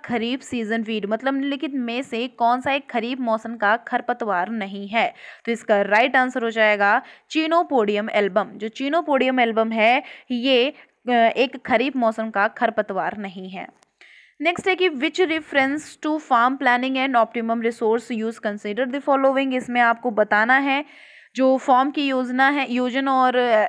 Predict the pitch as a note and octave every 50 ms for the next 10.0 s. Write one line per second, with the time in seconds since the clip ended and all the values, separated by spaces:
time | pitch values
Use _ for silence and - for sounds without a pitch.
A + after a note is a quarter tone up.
0 | - - B3+ - - - - - C4+ C4+ C4+ C4+ B3 A#3+ - B3 A#3+ A#3+ A#3+ B3
1 | A3 A3 A#3+ B3+ B3+ B3+ B3+ - B3+ B3+ B3+ B3+ A3 A3 A3+ A3+ A#3 A#3 A#3+ B3
2 | A#3+ - G#3+ - _ A3+ A3+ A3 A3 A3 - G#3+ G3+ G#3 G#3 - A3 A3 A#3 B3+
3 | - - - - _ _ - A3+ A3+ - - - - - G3+ G#3+ G#3+ A3 A3+ B3+
4 | B3 - A#3+ A#3 A#3 A#3+ A#3+ A3+ A3 A3 - B3 A#3+ - - F#3+ G3 G3+ A3 A3+
5 | A3 - B3 A#3 A3+ A#3 A3 A#3 A#3+ B3+ B3+ - A#3 G#3 G#3 - - G#3+ G3+ F#3
6 | A3 A3+ A#3 A#3 A#3 A#3 A3+ A3+ A3+ A3 A3+ A3+ A3+ - D4 D4 B3+ A3+ G#3+ F#3+
7 | F#3+ G3 F#3+ G3 G3+ G3+ G3+ G#3 G#3+ G#3+ - A3 A3 A3+ A3+ C#4 C#4+ _ - G3+
8 | G3 F#3 F#3+ F#3+ - _ _ _ F#3+ - F#3+ F3+ G#3+ A3 A3 G#3+ G#3 G#3+ G#3 -
9 | A3 G#3 G#3 G3+ - G#3+ G#3 G#3 - G#3 G#3 G#3 A3 A3 G#3 G#3 G#3 G3 G#3+